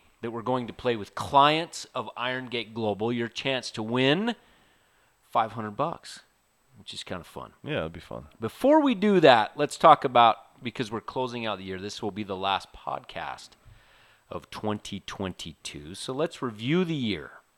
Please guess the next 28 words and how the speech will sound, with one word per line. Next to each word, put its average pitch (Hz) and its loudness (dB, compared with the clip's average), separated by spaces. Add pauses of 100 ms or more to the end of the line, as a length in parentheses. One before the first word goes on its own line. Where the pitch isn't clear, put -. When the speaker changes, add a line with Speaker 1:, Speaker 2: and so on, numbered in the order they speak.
(840)
Speaker 1:
Right 127 2
now 120 2
Speaker 2:
It's 190 -2
been 101 -2
quite 101 4
a 90 0
year. 85 -6 (120)
Speaker 1:
Oh, 151 6
it's - -16
been 104 -6
a 87 -8
hell 90 -6
of 80 -10
a 80 -14
year. 80 -10
Speaker 2:
It's 85 -8
been 104 -2
a 92 -2
tough 87 -4
year. - -16
Speaker 1:
<laughs> - - (680)
And 147 0
we 147 -2
say 262 4
that 113 2
because 123 -2 (720)
the 113 0
Nasdaq, 139 4